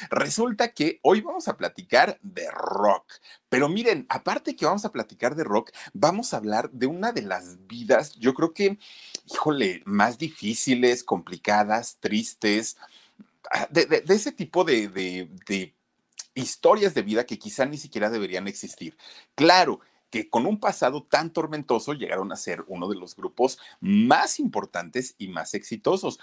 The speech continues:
durmiendo con el enemigo. Eso sí se los digo, el enemigo en casa.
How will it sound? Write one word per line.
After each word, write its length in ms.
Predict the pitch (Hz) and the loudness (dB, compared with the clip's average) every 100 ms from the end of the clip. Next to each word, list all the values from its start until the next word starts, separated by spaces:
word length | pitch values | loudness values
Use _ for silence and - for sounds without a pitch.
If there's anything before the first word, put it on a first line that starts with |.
| - | -20
durmiendo 560 | - 104 98 98 123 196 | 0 2 2 2 4 4
con 160 | 120 | 0
el 80 | 90 | -4
enemigo. 540 | 82 85 104 196 135 - | -6 -4 -2 2 0 0
Eso 340 | 85 78 - | -8 -8 -12
sí 160 | - 92 | -12 -8
se 140 | - | -6
los 140 | 98 101 | -4 -2
digo, 180 | 156 | 0
el 80 | 101 | -2
enemigo 400 | 85 85 92 131 | -4 -10 -6 -4
en 60 | 127 | 0
casa. 400 | - 175 - | 2 2 2